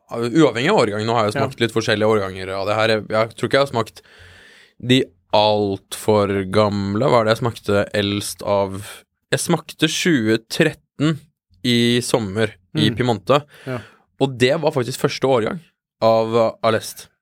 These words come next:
Speaker 1: Så
Speaker 2: Ja.
Speaker 1: før, de har laget den mye lenger,
Speaker 2: Ja.
Speaker 1: men det var under et annet navn.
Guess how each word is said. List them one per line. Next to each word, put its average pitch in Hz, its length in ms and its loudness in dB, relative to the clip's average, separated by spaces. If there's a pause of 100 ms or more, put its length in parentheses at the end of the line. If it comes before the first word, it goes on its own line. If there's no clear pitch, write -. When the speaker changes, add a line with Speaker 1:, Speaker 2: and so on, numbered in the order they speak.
(160)
Speaker 1:
Så 147 100 0
Speaker 2:
Ja. 147 160 -4
Speaker 1:
før, 147 320 2
de 135 80 2
har 151 140 0
laget 117 360 0
den 131 80 -4
mye 120 120 2
lenger, 110 340 -2 (180)
Speaker 2:
Ja. 123 80 -2
Speaker 1:
men 127 220 0
det 123 240 4
var 113 380 2
under 104 280 -2
et 113 100 -2
annet 117 200 0
navn. 143 220 0